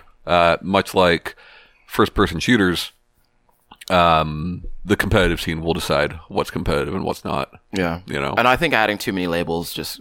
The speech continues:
Speaker 2: will make it too complicated. And,
Speaker 1: Yeah.
Speaker 2: um, but, so, one of the fighting games that I, that, uh, that I've been thinking about more recently, and whenever I think of Nidhogg, I think of that. I think of, I,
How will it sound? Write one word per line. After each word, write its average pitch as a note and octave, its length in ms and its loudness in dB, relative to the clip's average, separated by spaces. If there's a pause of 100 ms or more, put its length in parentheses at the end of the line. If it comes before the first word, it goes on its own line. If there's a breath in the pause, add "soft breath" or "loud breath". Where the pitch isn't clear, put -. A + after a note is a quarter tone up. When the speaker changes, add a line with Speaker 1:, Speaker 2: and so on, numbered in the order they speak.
Speaker 2:
will F2 180 -6
make E2+ 200 -4
it - 80 -6
too - 140 -6
complicated. D#2 720 -6
And, G2 80 4
Speaker 1:
Yeah. D#2 280 2 (340 loud breath)
Speaker 2:
um, E2 580 0 (1080)
but, A2 420 4 (540 soft breath)
so, D3 400 4
one B2+ 340 0
of D#3+ 80 2
the D#3+ 60 6
fighting B2 400 2
games G#2+ 500 0
that F#2+ 260 0
I, F#2 480 2 (720 soft breath)
that, F#2 380 2
uh, E2+ 400 0 (420)
that F#2+ 160 0
I've F#2+ 180 2
been E2+ 100 -4
thinking G2+ 160 -2
about F2+ 260 0
more F#2+ 240 -4
recently, E2+ 540 -4
and F2 380 -8 (200)
whenever G#2 400 -2
I G2 80 4
think G2+ 160 -2
of E2+ 100 -4
Nidhogg, D#2+ 440 0
I D2+ 120 -6
think D#2 180 -8
of D#2 80 -8
that. D2+ 260 -6
I D#2 140 -4
think F2+ 200 -6
of, E2 100 -6
I, E2 220 -2